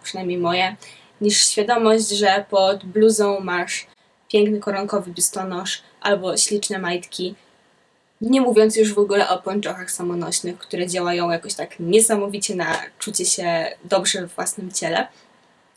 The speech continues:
Nikt tego nie widzi, ale to jest taki twój sekret, tylko ty o tym wiesz i to sprawia, że czujesz się tak kwitnąco.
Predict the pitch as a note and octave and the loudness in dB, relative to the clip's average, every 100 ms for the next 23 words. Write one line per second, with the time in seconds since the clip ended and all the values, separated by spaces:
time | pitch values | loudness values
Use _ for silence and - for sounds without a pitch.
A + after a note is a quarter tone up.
0 | - B3+ - D#4 C#4 C#4+ A#3+ A3 G#3 G#3+ | -2 -2 0 2 6 6 6 2 4 2
1 | C4+ - G#3 G#3+ - A3 - - C4 - | 0 -6 -4 -4 -4 -8 -8 -2 0 4
2 | A3 G#3 G3+ G3+ - G3+ G3 - F3+ G3+ | 2 2 0 -2 -4 -6 -8 -8 -4 -2
3 | A3 A3 G#3+ G3+ A3 - - - - - | 4 4 6 4 4 0 -8 -20 -20 -6
4 | G#3 G3 F#3+ - A3+ G#3+ G3 G3+ F#3+ F3+ | -6 -2 -4 0 2 2 0 -2 -4 -6
5 | - G3+ F#3 F#3 - G#3 F#3 F3+ - - | -8 -10 -6 -4 -4 -4 -8 -12 -16 -14
6 | G#3 - F3 D#3+ - | -12 -8 -8 -6 -6